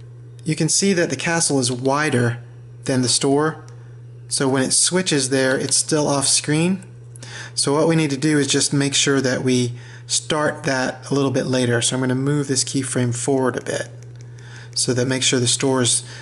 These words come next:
far enough off screen so that when you switch to the castle, it's also off screen. And then we add our slide keyframe. And there we have the sli-, the castle sliding by. And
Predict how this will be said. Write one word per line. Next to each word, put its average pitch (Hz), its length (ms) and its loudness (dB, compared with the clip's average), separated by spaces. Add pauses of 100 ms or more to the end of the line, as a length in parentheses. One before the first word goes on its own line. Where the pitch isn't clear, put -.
far 175 340 0
enough 151 220 2
off 135 200 2
screen 143 400 2
so 135 120 0
that 131 140 0
when 127 140 2
you 120 80 0
switch 165 280 0
to - 80 -2
the 127 80 -2
castle, 123 600 0 (540)
it's 123 200 -4
also 120 320 0
off - 220 -6
screen. - 460 -4 (1120)
And 127 120 0
then 127 120 2
we 127 100 0
add 127 260 0
our 120 220 0
slide 131 500 0
keyframe. 139 540 0 (2750)
And 123 320 0
there 120 180 2
we 113 100 0
have 113 120 -4
the 110 60 -8
sli-, - 340 -2
the 120 200 -2
castle 120 340 -2
sliding 117 360 0
by. 127 340 0 (1000)
And 151 500 0